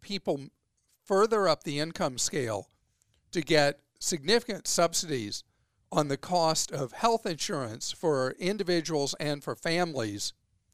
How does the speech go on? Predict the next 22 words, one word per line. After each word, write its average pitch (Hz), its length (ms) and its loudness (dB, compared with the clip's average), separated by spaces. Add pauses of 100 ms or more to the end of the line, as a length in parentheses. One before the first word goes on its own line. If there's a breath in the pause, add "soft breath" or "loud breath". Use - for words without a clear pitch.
(400)
in 185 220 4
twenty-two. 147 800 -2 (840)
And 131 540 2 (680)
as 139 160 2
best 165 260 4
I 165 140 2
know, 147 300 6
this 139 360 0 (640)
is - 220 -4
only 165 400 4
for 180 400 2
twenty-two, 147 880 -2
although 123 260 2
you 127 180 -4 (100)
don't 147 260 0
know 135 140 0
what 131 160 -2
a 120 80 -6
future 156 380 -6
Congress 131 560 -2
might 117 260 -6
do. 170 400 2